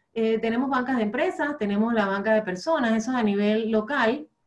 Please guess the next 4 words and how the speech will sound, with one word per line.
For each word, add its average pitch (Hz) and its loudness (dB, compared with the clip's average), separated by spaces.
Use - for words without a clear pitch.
Eh, 190 -2
igualmente 233 0
esos 269 -4
productos, 220 -2